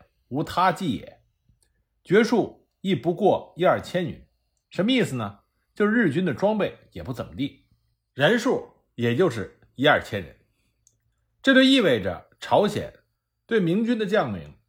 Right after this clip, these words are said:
祖承训、史如等人隐瞒了日军的武器装备和人员的数量，将这支大明朝的援军给骗向了平壤。那么明军的领军将领祖承训是谁呢？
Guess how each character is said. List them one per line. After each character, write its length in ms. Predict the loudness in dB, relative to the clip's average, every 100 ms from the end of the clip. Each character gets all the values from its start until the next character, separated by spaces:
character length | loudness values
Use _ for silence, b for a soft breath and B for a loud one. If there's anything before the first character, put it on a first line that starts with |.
| _
祖 140 | -12 -8
承 180 | -6
训、 360 | -4 -4 -6 -12 _ _ _
史 240 | -12 -8
如 460 | -6 -4 -4 -6 _ -6
等 180 | -4
人 440 | -2 -2 -4 -8 _ _ _
隐 180 | -2 0
瞒 240 | 0 0
了 300 | 0 0 0 -4
日 160 | -4
军 160 | -2 -2
的 80 | -2
武 140 | -6
器 120 | -8
装 220 | -4 -4
备 220 | -2 -6 -10 _ _
和 220 | -2 0
人 140 | 0
员 120 | -2
的 80 | -6
数 200 | -8 -10
量， 160 | -12 -18 _ _ _ _ _ _ _ _ _
将 180 | 2 4
这 140 | 6 4
支 420 | 4 0 -2 _
大 140 | 0 2
明 140 | 0
朝 100 | -2
的 80 | -2
援 220 | -4 -4
军 280 | -4 -6 -10 _ _ _
给 140 | -10 -10
骗 360 | -6 -2 -2
向 200 | -2 -8
了 140 | -10 -18 -16
平 180 | -12
壤。 100 | -12 -14 _ _ _ _ _ _ _ _ _ _ _ _ _ _ _ _
那 100 | 6
么 60 | 8
明 200 | 6 4
军 120 | 4
的 100 | 4
领 200 | 4 0
军 140 | 0
将 200 | 2 2
领 120 | 0
祖 200 | -4 -6
承 160 | -6 -6
训 180 | -4 -4
是 120 | -4
谁 260 | -8 -10 -8
呢？ 240 | -10 -12